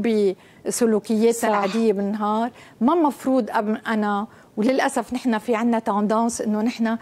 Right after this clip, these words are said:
Speaker 1: نحجم الأشخاص
Speaker 2: مية بالمية.
Speaker 1: ونقول لهم: "أنت غلطت"، ونحط على عينهم.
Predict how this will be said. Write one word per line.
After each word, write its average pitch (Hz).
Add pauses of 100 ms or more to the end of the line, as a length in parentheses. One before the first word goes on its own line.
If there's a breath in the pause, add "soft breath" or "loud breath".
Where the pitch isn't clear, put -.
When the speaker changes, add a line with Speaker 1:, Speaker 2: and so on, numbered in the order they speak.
(280 loud breath)
Speaker 1:
نحجم 208
الأشخاص 190
Speaker 2:
مية 214
بالمية. 185
Speaker 1:
ونقول 262
لهم: 262
"أنت 269
غلطت"، 220
ونحط 240
على 214
عينهم. 202